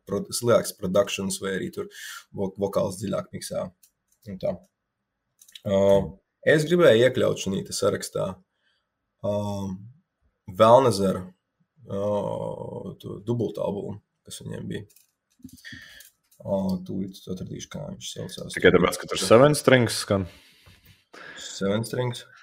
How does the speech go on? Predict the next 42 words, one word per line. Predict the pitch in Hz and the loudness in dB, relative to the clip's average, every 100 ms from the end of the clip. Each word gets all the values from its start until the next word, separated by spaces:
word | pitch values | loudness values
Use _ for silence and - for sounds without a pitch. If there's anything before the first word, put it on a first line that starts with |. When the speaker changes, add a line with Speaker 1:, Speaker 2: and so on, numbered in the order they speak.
| - - _ _ - | -20 -20 _ _ -2
Speaker 2:
Nu, | 104 107 | 2 6
man | 110 | 6
vismaz | 110 110 101 | 6 4 4
izklausās, | 110 107 87 85 - | 4 6 4 4 0
ka | - | -6
tur | |
ir | 82 | -2
Seven | 92 85 80 | 0 0 -2
Strings. | - 78 80 - _ _ _ _ - | -6 -8 -10 -16 _ _ _ _ -8
Speaker 1:
Nezinu, | 196 165 - | -4 0 0
Speaker 2:
Nu, | 139 | 0
Speaker 1:
nu, | 208 - - - _ _ _ _ _ _ - - - - - | -2 -4 -10 -16 _ _ _ _ _ _ -20 -20 -20 -20 -8
Speaker 2:
viņam- | 107 110 | 0 2
Es | - | 6
Speaker 1:
iespēj-, | - | 6
Speaker 2:
nezinu, | 107 95 | 8 4
nu. | 87 87 | 4 4
Speaker 1:
iespējams, | 190 165 123 113 | 6 8 8 8
bet, | 131 131 135 | 4 4 8
uh, | 131 131 | 10 10
viņiem | 190 185 147 | 8 6 6
bija | 135 131 | 4 2
baigi | 147 160 143 123 135 | 4 4 4 2 -2
interesanti, | 151 - 117 110 113 | -4 -4 -4 -4 -6
bija | 117 | -6
tas, | 110 - | -6 -8
uh, | 113 110 | -6 -2
tā, | 113 117 | -2 -2
tas | 120 147 | 2 4
albums | 175 127 101 | 4 2 0
ir | 113 | 0
Es | 110 147 - | 0 0 0
uzcēlu | 131 - 107 101 | -4 0 0 0
durvis | 127 120 - | -4 -4 -4
tīrumā, | 175 180 123 98 101 _ _ - - - - | 0 0 2 0 0 _ _ -20 -20 -20 -6
un | 110 | -2
otra | 117 147 127 | 0 0 -2
daļa | 107 110 104 | 0 2 2
viņam | 101 92 | -2 -2
saucās | 110 107 95 95 | -4 -4 -4 -2
Drīz | 107 117 104 | 0 0 0
mūsu | 98 104 - - | -4 -6 -8 -12